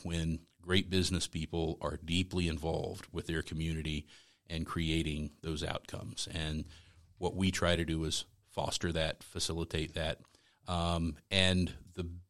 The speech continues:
benef-, the direct benefit of people who get involved with that, um, is that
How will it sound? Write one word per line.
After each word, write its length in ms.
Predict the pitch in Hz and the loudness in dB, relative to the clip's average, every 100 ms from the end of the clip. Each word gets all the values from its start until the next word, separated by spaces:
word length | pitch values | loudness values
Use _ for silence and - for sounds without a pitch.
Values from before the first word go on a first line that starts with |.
| - | 2
benef-, 460 | 104 104 - 104 90 | 6 8 6 2 4
the 100 | 90 | 4
direct 460 | 87 85 160 - | 6 8 6 6
benefit 500 | 95 87 - 85 101 | 2 2 2 2 2
of 140 | 90 - | 0 0
people 300 | 104 95 90 | 0 2 2
who 200 | 101 82 | 4 4
get 220 | - 156 | 8 12
involved 520 | 196 90 - - - | 12 10 2 -2 -4
with 180 | - - | -6 -4
that, 340 | 104 101 - - - - - - | -2 0 -2 -8 -18 -16 -10 0
um, 360 | 95 92 92 - | 4 6 4 2
is 260 | 101 90 - | 2 4 4
that 280 | 92 - | 4 2